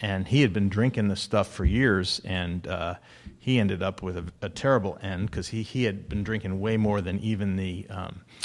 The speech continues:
the radium girls had. So that was the first time the public was aware that maybe this radiation stuff isn't so good for us after all. Um, there were other cases of radium miners,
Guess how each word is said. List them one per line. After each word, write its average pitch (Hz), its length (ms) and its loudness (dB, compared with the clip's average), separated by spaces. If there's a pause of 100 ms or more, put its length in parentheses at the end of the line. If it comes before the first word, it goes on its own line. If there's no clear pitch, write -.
(140)
the - 80 -6
radium 117 320 6
girls 90 300 -4
had. 90 260 -6 (300)
So - 140 -6
that 185 80 0
was 220 100 0
the 175 80 4
first 226 480 2
time 208 240 8
the 131 100 6
public 156 480 2
was 120 140 2
aware 135 340 0
that - 300 -4 (180)
maybe 151 380 0
this 214 260 -2
radiation 190 680 2
stuff - 420 6
isn't 110 260 -6
so - 180 -6
good 131 260 -4
for 92 200 -6
us 85 120 -8
after 104 400 -4
all. 82 240 -8 (480)
Um, 117 200 6
there 147 140 6
were 135 80 4
other 143 180 2
cases 147 560 0
of 113 140 -2
radium 123 360 4
miners, 117 640 4